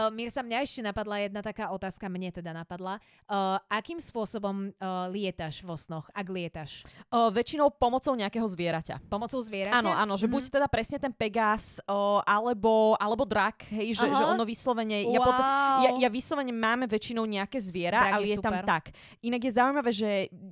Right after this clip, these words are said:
Speaker 2: tiež jeden bližšie neurčený človek, e, sníva napríklad o lietaní tak, že máva rukami a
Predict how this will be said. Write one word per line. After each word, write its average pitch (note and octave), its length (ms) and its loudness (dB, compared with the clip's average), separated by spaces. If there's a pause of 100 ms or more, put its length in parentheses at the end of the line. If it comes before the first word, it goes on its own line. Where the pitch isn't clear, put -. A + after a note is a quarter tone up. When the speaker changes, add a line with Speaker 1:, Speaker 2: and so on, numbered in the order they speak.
Speaker 2:
tiež G3+ 420 -4
jeden F#3 400 -4
bližšie A3 420 0
neurčený G#3+ 560 0
človek, F3+ 540 -2 (300)
e, G3 100 0 (140)
sníva A#3+ 360 0
napríklad A#3+ 580 0
o A3+ 100 2
lietaní A#3 420 0
tak, A#3 140 2
že A3 100 0
máva A#3 380 2
rukami A#3 420 0
a - 80 -6